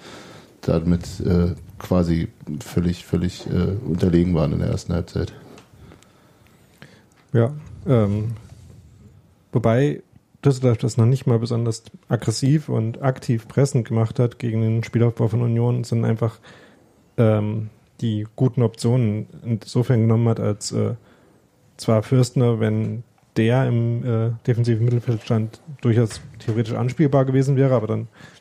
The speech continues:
Speaker 2: wiederum keine Optionen nach vorne gehabt hätte. Ähm, und so dann ziemlich viel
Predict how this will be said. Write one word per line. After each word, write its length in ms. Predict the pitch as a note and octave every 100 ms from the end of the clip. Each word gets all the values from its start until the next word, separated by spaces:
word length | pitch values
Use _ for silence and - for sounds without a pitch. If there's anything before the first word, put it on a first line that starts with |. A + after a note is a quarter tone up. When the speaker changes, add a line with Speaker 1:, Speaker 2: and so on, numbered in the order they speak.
| _ -
Speaker 2:
wiederum 280 | A#2 A2+
keine 260 | A2 A2+ A#2
Optionen 320 | A2+ B2 A#2
nach 80 | A2+
vorne 280 | B2+ C3+ C#3+
gehabt 280 | A2+ - A#2+
hätte. 200 | C3+ C3+ - - - - - C3+
Ähm, 260 | B2 A#2+ C3 - _ _ _ _ _ _ -
und 440 | D#3+ B2 A#2 - - _ _ _
so 460 | - - A#2+ A#2+ A#2+
dann 400 | A#2+ A2+ A#2 A#2
ziemlich 260 | - C#3+ B2+
viel 400 | B2+ B2 A#2+